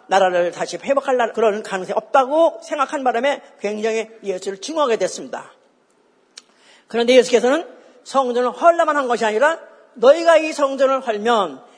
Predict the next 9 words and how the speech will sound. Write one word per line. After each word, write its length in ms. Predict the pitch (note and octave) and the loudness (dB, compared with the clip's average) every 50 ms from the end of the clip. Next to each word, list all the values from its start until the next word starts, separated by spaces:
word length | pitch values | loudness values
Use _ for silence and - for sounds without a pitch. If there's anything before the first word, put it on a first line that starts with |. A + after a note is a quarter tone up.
| _ _ | _ _
내가 380 | G3 A3+ C4 B3 D4 D#4 D#4+ | 0 0 0 2 2 0 0
사흘 300 | D#4 - C4 C#4+ C4 B3 | 0 0 2 2 2 2
만에 200 | B3 A#3+ A#3 B3 - | 2 -2 -8 -6 -6
일으키라." 440 | D#4 E4 F4 D#4+ - - B3+ C#4+ A#3+ | -6 -6 -6 -6 -6 0 4 4 4
했을 360 | G#3+ G#3 G#3+ - G#3+ - - | 4 2 0 -4 -6 -6 -4
때 340 | - F3 E3+ F#3+ A3 A#3 - - - _ - _ _ _ _ - | -2 0 0 2 0 -2 -4 -12 -20 _ -20 _ _ _ _ -2
예수께서 440 | G#3 A3+ A#3 A3 A3+ - A3+ G3+ G#3+ | 2 2 2 2 2 -2 -2 -2 0
말씀하신 480 | G3 F#3+ F3 F#3 F#3 D#3 D#3+ - F3+ | -2 -2 -4 -4 -6 -8 -8 -8 -10
성전은 560 | E3+ - D#4 D#4+ E4+ D#4 D4 D#4 F4+ F4+ F4 | -4 -4 -4 -2 4 2 2 2 2 -4 -6